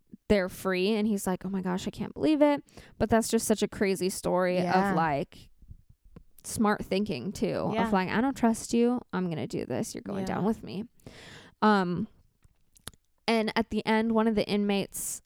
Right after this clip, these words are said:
Speaker 1: locks the doors and throws the key on the roof as kind of one final, like,
Speaker 2: <laughs> F
Speaker 1: "Gotcha."
Speaker 2: you, yeah.
Speaker 1: Um, and so at the end of all of this, um, they,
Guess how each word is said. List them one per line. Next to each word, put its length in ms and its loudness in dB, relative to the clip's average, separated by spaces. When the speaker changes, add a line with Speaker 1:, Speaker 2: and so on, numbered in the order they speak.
Speaker 1:
locks 320 0
the 100 0
doors 340 2
and 120 0
throws 260 0
the 120 -4
key 260 0
on 140 -2
the 100 2
roof 340 -4
as 160 0
kind 180 0
of 80 0
one 240 2
final, 400 0
like, 360 6
Speaker 2:
<laughs> 40 -4
F 720 -2
Speaker 1:
"Gotcha." 640 4
Speaker 2:
you, 80 -4
yeah. 200 -2
Speaker 1:
Um, 520 4
and 180 2
so 380 6
at 160 4
the 160 0
end 180 4
of 100 4
all 160 8
of 140 4
this, 500 2
um, 440 2
they, 320 4